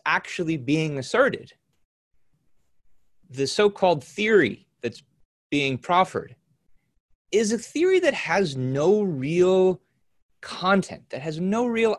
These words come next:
identity, it has no real coherence. It's not even really clear what's being claimed. And this is exactly what you would expect when it's not moored in evidence in the first place. When a theory is based on evidence,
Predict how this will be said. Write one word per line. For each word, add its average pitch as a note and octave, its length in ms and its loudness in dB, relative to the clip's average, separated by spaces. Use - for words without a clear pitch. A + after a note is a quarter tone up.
identity, D3 840 -4
it C#3+ 60 -14
has E3+ 160 -8
no A3 180 -2
real B3 220 -2
coherence. - 880 -4
It's - 200 -12
not A#3 240 0
even A#3 260 0
really F#3 280 -2
clear E3 440 -2
what's B2 720 -2
being C#3+ 340 -2
claimed. - 480 -8
And D#3 320 -2
this F#3 160 -6
is G3+ 100 -4
exactly F#3+ 480 0
what G3 200 -2
you F3 80 -4
would D#3+ 100 -6
expect - 600 -2
when F3+ 160 0
it's - 160 -6
not F#3 260 2
moored E3 580 2
in D3+ 300 -2
evidence C3+ 500 -2
in C3 160 -2
the C3 80 -4
first B2 340 0
place. - 280 -16
When B2+ 260 -2
a - 60 -12
theory G3 360 -6
is G#3+ 120 -4
based D#3 380 -2
on D3 180 -4
evidence, A2+ 500 -4